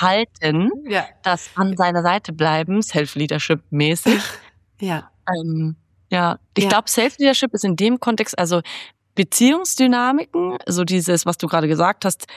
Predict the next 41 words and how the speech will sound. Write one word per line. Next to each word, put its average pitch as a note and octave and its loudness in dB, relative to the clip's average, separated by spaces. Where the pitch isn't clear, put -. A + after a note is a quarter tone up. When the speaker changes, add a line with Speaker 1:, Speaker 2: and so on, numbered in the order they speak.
Speaker 1:
wie A3 6
sich F#3+ -4
das F3 0
Feld F3+ 2
ändert, G3+ 2
wenn F3 2
ich G3+ 0
mit F3+ 0
einer F3 2
anderen E3+ 0
Haltung F#3+ -2
reingehe. F#3 -2
Speaker 2:
Ja. E3+ -4
Speaker 1:
Ähm, E3+ 2
das F3 -2
ist E3+ -4
ja E3+ 2
das, E3 -2
was E3+ 0
wir E3+ 2
auch D#3+ -4
ganz F3+ 0
viel F#3 -4
in E3+ 0
Beyond E3 0
Patterns G#3 -2
besprechen, A3 -2
ne? G3 4
Speaker 2:
Ja. B3+ 2
Speaker 1:
Also E3 -2
das - -14
ist E3+ -4
jetzt - -2
ein D3+ -4
Spotlight, F3 -2
was E3 -4
gerade G3 0
läuft F#3 -2
seit E3+ 0
zwei F3+ -2
Wochen F#3 -6